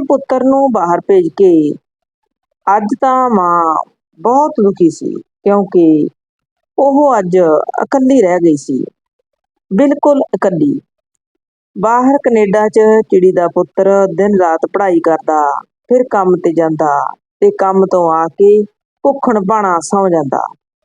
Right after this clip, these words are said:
ਕੁਝ ਸਮਾਂ ਇਸੇ ਤਰ੍ਹਾਂ ਚੱਲਦਾ ਰਿਹਾ। ਫਿਰ ਉਹ ਬਹੁਤ ਜ਼ਿਆਦਾ ਤਨਹਾ, ਚਿੰਤਾ 'ਚ ਰਹਿਣ ਲੱਗਾ ਤੇ ਆਪਣੀ ਮਾਂ ਦੀਆਂ ਨਸੀਹਤਾਂ ਨੂੰ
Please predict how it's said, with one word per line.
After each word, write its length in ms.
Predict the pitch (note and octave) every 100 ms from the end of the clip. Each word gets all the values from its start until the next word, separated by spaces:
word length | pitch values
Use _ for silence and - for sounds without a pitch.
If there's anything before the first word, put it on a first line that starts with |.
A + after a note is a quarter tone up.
| _ _ _ _
ਕੁਝ 140 | B3+ A#3+ C4
ਸਮਾਂ 520 | B3 G3 F#3 F3 E3+ -
ਇਸੇ 220 | A3 B3+
ਤਰ੍ਹਾਂ 260 | A#3+ G3 F3
ਚੱਲਦਾ 380 | E3 D#3+ D#3 D#3+
ਰਿਹਾ। 280 | D3+ D3 C#3+ - _ _ _ _ _ -
ਫਿਰ 180 | B3+ B3+
ਉਹ 240 | A3 G3+ F3
ਬਹੁਤ 340 | G3+ A#3 A#3
ਜ਼ਿਆਦਾ 360 | F#3 F3+ F3 E3+ D#3 D#3 - _ _ _ _ -
ਤਨਹਾ, 480 | A3 G#3 G#3+ A3+ F3+ E3 - - _ -
ਚਿੰਤਾ 400 | A3+ G3+ G#3+ G3+
'ਚ 120 | F#3
ਰਹਿਣ 200 | F3+ G3
ਲੱਗਾ 360 | E3+ - B2+ - _ _ _ _ _ _
ਤੇ 120 | F#3+
ਆਪਣੀ 360 | F#3 F3+ F3+ F3
ਮਾਂ 260 | E3+ E3 E3+
ਦੀਆਂ 260 | E3+ E3+ E3+
ਨਸੀਹਤਾਂ 540 | E3 - F#3 - A3
ਨੂੰ 260 | G3+ G3